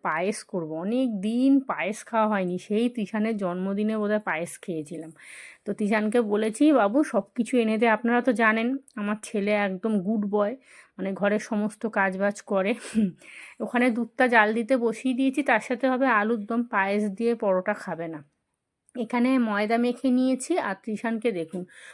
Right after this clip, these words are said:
পরীক্ষা শেষ হয়ে গেছে, আজকে মঙ্গলবার পরীক্ষা শেষ, তো ওই জন্য এবারে, আহ, কি করবে, হাত তুলে নাচতে হবে। এই যে ঘরে দেখছেন তো ব্যাট নিয়ে আর ওই কক নিয়ে শুরু করে দিয়েছে।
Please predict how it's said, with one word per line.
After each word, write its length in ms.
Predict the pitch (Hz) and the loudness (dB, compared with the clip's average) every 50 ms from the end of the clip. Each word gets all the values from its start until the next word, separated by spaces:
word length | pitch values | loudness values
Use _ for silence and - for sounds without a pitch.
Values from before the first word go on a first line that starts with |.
| - _ - | -18 _ 2
পরীক্ষা 460 | 262 269 285 294 285 - - 320 302 | 6 6 6 6 4 4 6 6 6
শেষ 320 | 302 - 294 285 277 - | 6 6 6 6 6 6
হয়ে 180 | 294 285 285 277 | 6 6 6 6
গেছে, 260 | 277 277 269 - 294 | 6 4 4 4 2
আজকে 340 | 269 247 247 - - - 277 | 2 2 0 -2 0 2 2
মঙ্গলবার 560 | 262 254 254 262 254 269 277 269 277 294 294 | 2 4 2 2 4 4 4 6 6 4 4
পরীক্ষা 500 | 285 - 247 233 240 240 _ - 277 262 | 4 0 0 0 -2 -4 _ -4 -2 -2
শেষ, 440 | 254 - - - 247 269 330 415 427 - - _ - - - - - - _ - | -2 -4 -2 2 4 4 4 2 0 -4 -14 _ -20 -20 -20 -20 -20 -20 _ -4
তো 80 | 214 208 | 0 0
ওই 140 | 208 220 | 0 2
জন্য 300 | 202 233 233 240 247 269 | 0 0 -2 0 2 2
এবারে, 360 | 277 262 240 233 233 240 285 349 | 2 2 2 2 2 4 4 4
আহ, 560 | 370 302 226 202 190 185 185 175 175 175 185 | 4 2 2 0 0 -2 -4 -4 -6 -6 -8
কি 180 | - - 254 | -6 -6 -6
করবে, 320 | 226 - 262 254 254 294 302 | -2 2 2 2 4 4 2
হাত 240 | - - 220 208 - _ - | 2 2 -2 -2 -2 _ -4
তুলে 220 | 247 233 240 233 | 0 0 0 0
নাচতে 420 | 220 196 190 - - - - 220 | 0 -2 -4 -6 -8 -6 -4 -4
হবে। 280 | 196 185 170 160 175 190 | -4 -4 -4 -6 -6 -6
এই 60 | 202 | -4
যে 120 | 190 247 226 | -2 -4 -4
ঘরে 300 | 190 185 196 196 226 226 | -2 -2 -2 -2 0 0
দেখছেন 340 | 240 240 240 - 302 285 | -2 -2 -2 0 0 0
তো 60 | 262 233 | 0 0
ব্যাট 340 | 185 196 196 202 190 190 | 0 0 0 0 0 0
নিয়ে 240 | 220 220 226 233 240 | -2 -2 0 0 -2
আর 120 | 240 226 220 | -2 -2 -2
ওই 80 | 214 214 | -4 -4
কক 220 | - 202 190 185 - 208 | -2 -2 -2 -2 -2 -2
নিয়ে 160 | 208 214 208 | -2 -2 -2
শুরু 260 | - - 202 190 185 | -4 -6 -6 -4 -4
করে 260 | - 196 185 180 180 | -4 -4 -4 -4 -4
দিয়েছে। 400 | 170 170 165 160 156 - - 202 | -6 -6 -8 -10 -10 -10 -12 -14